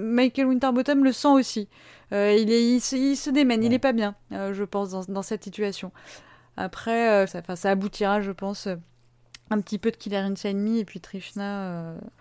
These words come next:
Speaker 1: on en reparlera.
Speaker 2: Donc, le film d'après est beaucoup plus, euh, léger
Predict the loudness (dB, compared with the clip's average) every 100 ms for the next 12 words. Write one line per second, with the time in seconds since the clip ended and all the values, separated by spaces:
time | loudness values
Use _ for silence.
0 | _ -10 -8 -8 -6 -6 -6 -10 -14 -20
1 | _ _ _ _ -6 0 2 2 2 2
2 | 0 0 2 6 8 8 8 0 -2 -8
3 | -10 -6 -2 0 2 2 4 4 4 4
4 | 2